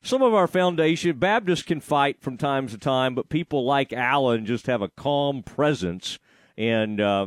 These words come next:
and we've learned to all kinda get along, uh, in, in, uh, the recent months. Uh, so pretty cool things going on. Uh, it's Matt Mosley Show, E S P N Central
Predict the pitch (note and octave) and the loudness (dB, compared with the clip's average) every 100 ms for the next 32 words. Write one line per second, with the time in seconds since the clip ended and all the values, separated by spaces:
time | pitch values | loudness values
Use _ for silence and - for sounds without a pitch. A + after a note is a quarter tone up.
0 | G2+ A#2 B2 B2 A#2+ G#2+ C#3 B2+ A2 A#2 | -6 -6 -4 -4 -8 -6 -6 -4 -2 0
1 | B2 C#3+ C3+ A2+ - B2+ C#3 - C#3+ C3 | 0 -2 -4 -4 -2 0 0 -2 -6 -2
2 | B2+ C3+ C3 C#3+ D#3+ E2 D#2 _ _ - | -2 0 0 0 -2 -6 -12 _ _ -6
3 | G2 F#2+ F#2 F#2 G#2 G#2 G2+ - G#2 G2+ | -2 0 0 -2 -4 -4 -6 -8 -6 -4
4 | G2 F#2+ F2 - G#2 F#2+ - A#2 - A2+ | -2 -4 -6 -8 -6 -6 -6 -6 -6 -8
5 | G2+ F#2+ F#2 - - - G2+ F#2 F2+ E2+ | -4 -4 -4 -6 -8 -8 -8 -6 -8 -8
6 | - F#2 F2+ C#3+ A#2+ - A2+ G2 A2 G2 | -6 -6 -6 -6 -6 -2 -2 -2 -4 -4
7 | F#2 - G#2 A2+ G#2 F#2+ G2+ F#2 D#2 D2+ | -6 -8 -4 -2 -2 -2 0 0 -2 -8
8 | - _ _ - B2+ C3+ F3+ E3+ F#3 G3+ | -14 _ _ -4 -2 0 -2 -2 -2 0
9 | F3+ F#3+ G3 E3 E3+ - E3 D#3+ D3 _ | 0 0 2 0 -2 0 2 2 -2 _
10 | _ _ - E3 G3+ F3 E3+ - - E3 | _ _ -8 -2 0 2 0 -4 -4 0
11 | D#3 D3+ D#3+ D#3+ D3 D3+ - - - E3+ | 0 2 2 2 0 -2 -4 -6 -2 -2
12 | E3 - D3+ C#3 C3 | -2 0 2 2 0